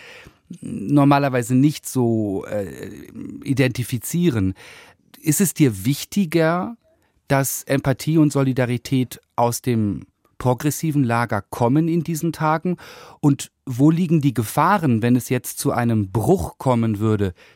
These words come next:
zwischen dem israelischen progressiven Lager und dem globalen?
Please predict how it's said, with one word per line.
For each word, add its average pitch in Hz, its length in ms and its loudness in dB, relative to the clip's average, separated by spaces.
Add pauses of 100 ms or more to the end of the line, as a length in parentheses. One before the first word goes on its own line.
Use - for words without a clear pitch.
zwischen 120 320 -2
dem 104 140 0
israelischen 113 640 -2
progressiven 117 540 -4
Lager 107 340 -2 (320)
und 117 160 -4
dem 104 140 -2
globalen? 104 540 -2